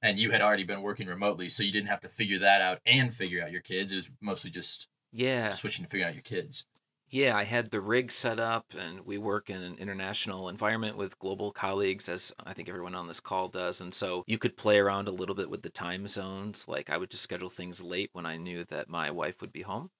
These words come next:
Speaker 2: I had the rig in place, what I think a lot of people had to scramble to assemble, and they were, you know, just doing the kitchen table warrior thing when I had the benefit of a dedicated space, which was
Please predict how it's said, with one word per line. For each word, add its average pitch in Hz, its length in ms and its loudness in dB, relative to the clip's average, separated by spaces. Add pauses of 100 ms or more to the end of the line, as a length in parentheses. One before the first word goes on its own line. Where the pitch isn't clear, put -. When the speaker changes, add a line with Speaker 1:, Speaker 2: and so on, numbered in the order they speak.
(560)
Speaker 2:
I 107 160 4
had 107 340 2
the 92 120 -6
rig 92 400 -2
in 85 240 -12
place, - 580 -2
what 87 140 -4
I 82 80 0
think 87 200 -10
a 85 40 -6
lot 85 200 -4
of - 80 -8
people 87 240 -14
had 85 140 -8
to 80 80 -6
scramble 80 560 -4
to 76 220 -6
assemble, 80 640 -4
and 87 160 -8
they 80 120 -6
were, 73 320 -6 (440)
you 80 100 -14
know, 73 260 -12
just - 260 -8
doing 78 240 -6
the 73 100 -8
kitchen 82 340 -10
table 80 400 -6
warrior 85 440 -2
thing 82 440 -8
when 80 180 -8
I 85 100 -4
had - 160 -10
the - 80 -18
benefit 80 440 -8
of 76 220 -6 (680)
a - 80 -8
dedicated 90 640 -2
space, - 480 -2
which - 160 -14
was 73 320 -2